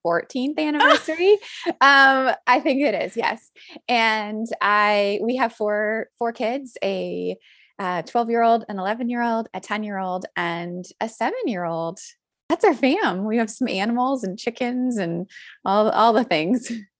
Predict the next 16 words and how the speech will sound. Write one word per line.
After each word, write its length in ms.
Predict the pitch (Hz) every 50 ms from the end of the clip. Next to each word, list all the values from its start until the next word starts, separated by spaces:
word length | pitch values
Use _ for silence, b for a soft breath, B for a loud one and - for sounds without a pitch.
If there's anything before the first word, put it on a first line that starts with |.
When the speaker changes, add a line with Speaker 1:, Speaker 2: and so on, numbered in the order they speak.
| _ _ -
Speaker 2:
Oh 100 | 226 277
my 120 | 277 214 180
goodness. 340 | - 233 220 170 170 - - -
Now, 120 | 233 226
I 80 | 233 302
didn't 120 | 480 453
realize 300 | 285 262 247 240 240 240
they 100 | - 262
were 120 | 262 269 262
so 220 | - - 269 254
close 300 | 262 - 294 277 277 -
together. 280 | - 311 339 339 262 180
It's 100 | 165 -
twelve, 240 | - - 233 233 262
eleven, 240 | 277 254 254 269 269
ten. 340 | - 320 269 190 160 180